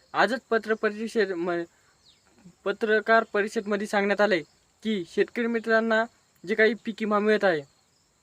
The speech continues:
त्यामध्ये शेतकऱ्यांचे जे काही नुकसान आहे ते गृहीत धरल्यानंतर त्यांना पीक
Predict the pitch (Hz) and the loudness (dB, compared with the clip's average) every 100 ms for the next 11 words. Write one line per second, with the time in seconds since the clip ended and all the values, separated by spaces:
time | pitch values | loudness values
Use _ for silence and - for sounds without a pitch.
0 | _ _ _ _ 208 208 208 233 233 - | _ _ _ _ 4 6 4 2 0 -6
1 | _ _ - 196 - 226 226 247 214 226 | _ _ -6 -4 2 2 2 -2 0 4
2 | 220 214 - _ 185 196 - 262 240 190 | 4 2 -8 _ -4 -4 2 2 4 2
3 | 196 185 208 240 185 202 220 220 220 240 | 2 2 4 2 0 -2 2 2 0 -2
4 | 226 214 214 - | 0 0 0 -4